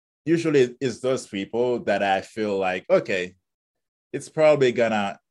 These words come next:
be a real thing because you're already taking action. I would say the, you know, the people that usually it's like, "Oh, I don't really see, you know, this going to, like, too far," is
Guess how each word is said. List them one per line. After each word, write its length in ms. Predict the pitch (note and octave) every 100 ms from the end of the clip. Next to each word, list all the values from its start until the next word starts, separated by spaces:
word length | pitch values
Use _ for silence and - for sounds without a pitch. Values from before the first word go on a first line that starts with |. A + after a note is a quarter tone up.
| _ _ _ _ _ _ -
be 180 | - A#2+
a 140 | G#2 F#2+
real 300 | G2 F#2 F2
thing 340 | - F2 E2+
because 380 | G2 G2 F#2+ E2
you're 100 | G#2
already 320 | G2+ G#2+ G2+
taking 440 | - G#2+ G2+ F#2 -
action. 720 | F#2 F#2+ F#2 - E2+ E2 D#2 - _
I 140 | G#2+ A2
would 140 | A2
say 340 | - B2+ B2
the, 880 | A2+ F#2 G2+ G2 F#2+ F#2 F2 E2 C#2+ - _ _ _ _ -
you 100 | A#2
know, 60 |
the 140 | F#2 F#2+
people 340 | G#2+ G2+ G2
that 240 | F#2+ F2+ G2
usually 640 | G#2 F#2 F#2+ F#2 F2+ F2+
it's 160 | F2+ -
like, 160 | F#2+ -
"Oh, 60 |
I 260 | D#3 D3 C3+
don't 160 | C#3+
really 220 | C#3+ B2 A2+
see, 440 | - A2+ G#2+ G2 _ _ _
you 80 | A#2+
know, 120 | A2+
this 440 | G2 G#2 G2+ - - _ _ _ -
going 420 | G#2+ G#2+ G2+ G2 G2
to, 420 | - F#2+ F#2+ F#2 F#2+
like, 240 | F#2 F2+
too 200 | - G2+
far," 440 | - - F#2+ F2+ D2+
is 540 | F2 F2 F2 - -